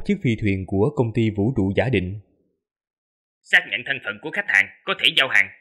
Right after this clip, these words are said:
Speaker 1: Thanh âm điện tử vang lên. Nhân viên chuyên môn của công ty vũ trụ giả định để rất nhiều cái rương to trên mặt đất. La Phong ngoắt tay một cái, thu luôn vào trong không gian giới chỉ.
Speaker 2: "À, khách nhân tôn kính,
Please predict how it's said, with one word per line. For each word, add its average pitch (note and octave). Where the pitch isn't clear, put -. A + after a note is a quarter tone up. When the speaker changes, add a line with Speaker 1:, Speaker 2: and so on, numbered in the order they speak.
Speaker 1:
Thanh C#3
âm A2+
điện G2+
tử G#2
vang A#2+
lên. B2
Nhân F#3+
viên G3
chuyên F#3
môn F#3
của B2
công C#3
ty B2+
vũ A#2
trụ G#2
giả G#2
định G#2
để A#2
rất B3
nhiều A2
cái G3
rương C#3+
to C3+
trên B2+
mặt F#2
đất. A#3
La A2+
Phong A#2
ngoắt G#3
tay A2+
một G#2
cái, G3+
thu F#3+
luôn F3
vào G2
trong B2
không A#2
gian A#2
giới F3+
chỉ. B2
Speaker 2:
"À, B2+
khách F3+
nhân C#3
tôn B2
kính, G3+